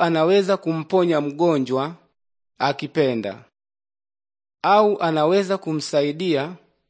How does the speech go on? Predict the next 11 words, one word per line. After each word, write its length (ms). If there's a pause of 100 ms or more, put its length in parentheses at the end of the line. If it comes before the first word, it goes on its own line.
(200)
kupata 500
dawa 440
inayolingana 920
na 160
ugonjwa 540
wake. 520 (1400)
Mungu 540
anatupenda 920 (720)
na 280
anaongoza 720
yote 560